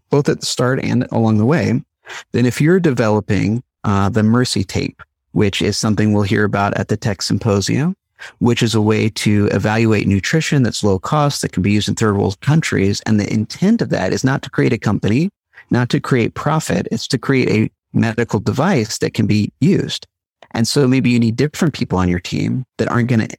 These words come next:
engineer it for you, that aren't going to create a company and a marketing team and a sales team. So what do you really need? You just need you at first. You need you as the person that's got the idea, or your partners that also have the idea,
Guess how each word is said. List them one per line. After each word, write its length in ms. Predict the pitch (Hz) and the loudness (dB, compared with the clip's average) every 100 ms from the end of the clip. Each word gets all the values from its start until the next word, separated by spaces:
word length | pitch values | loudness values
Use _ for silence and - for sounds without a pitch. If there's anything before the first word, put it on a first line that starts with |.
| - | 0
engineer 460 | 107 101 95 95 | 0 2 2 2
it 100 | 95 | 0
for 240 | - 92 92 | -2 0 2
you, 320 | 90 98 143 | 2 -2 -2
that 140 | - 110 | -2 -2
aren't 220 | 110 117 | -2 -2
going 180 | 120 101 | 0 0
to 120 | 98 - | -2 -4
create 280 | - 101 | -2 0
a 60 | 98 | 0
company 480 | - - 107 104 101 | -2 -2 0 2 2
and 80 | 95 | 2
a 40 | |
marketing 500 | 92 95 95 95 98 | 2 0 0 0 0
team 240 | 95 101 98 | 0 0 0
and 80 | |
a 60 | 107 | 0
sales 340 | - 107 127 | -4 -6 -6
team. 260 | - - 147 - _ _ _ _ _ _ | -6 -6 -8 -10 _ _ _ _ _ _
So 140 | - 151 | -2 2
what 140 | 170 | 4
do 40 | |
you 80 | 208 | 4
really 200 | 156 147 | 4 4
need? 260 | 156 170 196 | 4 2 2
You 80 | 143 | 2
just 160 | 156 | 0
need 160 | 180 139 | 0 0
you 240 | 110 - - _ - | 0 -4 -10 _ -10
at 240 | - - | -10 -10
first. 440 | - - - - _ _ _ _ _ | -12 -10 -10 -14 _ _ _ _ _
You 240 | 120 160 | 0 2
need 220 | 175 160 147 _ | 2 0 -2 _
you 360 | - 117 165 180 | -2 2 4 2
as 120 | 156 | 0
the 80 | 139 | -2
person 420 | 135 123 - 113 | -2 -2 -2 -2
that's 220 | 107 - | -2 -4
got 280 | - 117 - _ _ | -4 -4 -6 _ _
the 100 | - | -2
idea, 420 | 95 104 123 196 240 | 0 2 2 2 2
or 160 | 110 | 2
your 80 | 95 | 2
partners 400 | - 92 - 107 | 0 -2 -2 -2
that 100 | - | -2
also 220 | 101 - | -2 -2
have 80 | 139 | 0
the 140 | 143 | 2
idea, 380 | 147 147 151 190 | 2 2 0 0